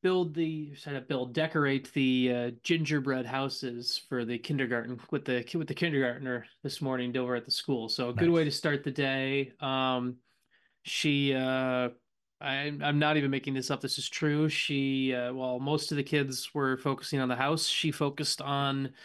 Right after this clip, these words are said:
Speaker 1: building more of the surroundings around the house. She actually built a tiny rink in the yard for her gingerbread house. So
Speaker 2: Oh,
Speaker 1: I
Speaker 2: that's
Speaker 1: was, uh,
Speaker 2: awesome.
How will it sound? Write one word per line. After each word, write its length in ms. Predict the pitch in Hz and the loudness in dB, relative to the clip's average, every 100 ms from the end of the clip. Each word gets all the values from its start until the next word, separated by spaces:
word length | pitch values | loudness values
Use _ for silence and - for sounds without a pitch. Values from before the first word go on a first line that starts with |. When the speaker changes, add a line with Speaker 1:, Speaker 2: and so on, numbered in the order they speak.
| - - _ - | -20 -20 _ 0
Speaker 1:
building 320 | 156 147 139 | 2 2 2
more 200 | 139 139 | 2 0
of 120 | 127 | 0
the 60 | 135 | -2
surroundings 680 | 143 131 131 135 139 127 | 0 0 0 0 -2 -2
around 320 | 131 127 127 | 0 0 0
the 100 | 139 | -2
house. 400 | 131 165 220 - | 0 0 0 -4
She 220 | - - 139 | -6 -2 0
actually 340 | 135 - 143 | 0 -2 -2
built 380 | - 135 143 143 | -2 -2 -2 0
a 160 | 139 | 0
tiny 420 | 131 - 143 143 139 | -2 -4 -2 0 0
rink 400 | 127 131 170 170 | 0 0 -2 -4
in 200 | 151 131 | -4 -2
the 80 | |
yard 440 | 127 123 131 156 165 | 0 2 2 2 0
for 140 | 147 | -2
her 120 | 127 123 | -2 -2
gingerbread 500 | 127 127 147 165 165 | -2 -2 0 2 4
house. 460 | - 170 165 160 | 2 2 2 2
So 80 | 135 | 2
Speaker 2:
Oh, 40 | |
Speaker 1:
I 120 | 123 127 | 2 2
Speaker 2:
that's 200 | 139 123 | 0 0
Speaker 1:
was, 100 | 139 | 2
uh, 60 | |
Speaker 2:
awesome. 340 | 135 127 - | 2 0 -2